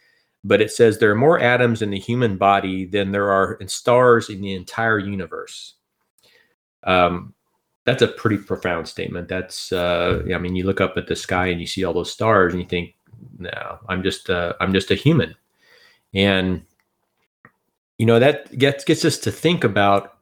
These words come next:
what we truly are and how extraordinary we are and everything that runs inside of us and how it,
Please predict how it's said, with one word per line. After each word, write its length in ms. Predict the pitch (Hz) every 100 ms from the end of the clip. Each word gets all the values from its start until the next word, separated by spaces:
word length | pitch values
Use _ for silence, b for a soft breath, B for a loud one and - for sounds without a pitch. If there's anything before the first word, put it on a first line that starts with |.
| -
what 260 | 107 123 113
we 100 | 101
truly 480 | - 160 160 90
are 500 | 85 80 - 104 131 - _ _ -
and 400 | 101 101 95 95
how 580 | - 120 127 123 120 117 b b b _ 113
extraordinary 1300 | - - - 123 139 135 104 95 92 87 87 87 90 _ _ _ _ _ _ _ _ _ _ -
we 240 | 110 117
are 400 | 147 87 - - _ _ - -
and 180 | 98 95
everything 440 | 107 113 104 107
that 140 | 98 92
runs 320 | 101 104 98
inside 400 | 92 - 107 104
of 120 | 92
us 220 | 92 90
and 80 | 90
how 320 | - 104 98
it, 220 | 95 92